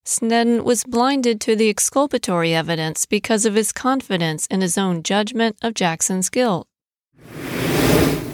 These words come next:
So what are we left with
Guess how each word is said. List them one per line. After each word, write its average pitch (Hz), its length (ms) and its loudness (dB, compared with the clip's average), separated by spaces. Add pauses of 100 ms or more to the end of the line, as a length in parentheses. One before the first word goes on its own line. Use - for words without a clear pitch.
(880)
So 254 240 0
what 254 200 2
are 269 100 2
we 226 140 4
left 233 380 0
with 165 320 -4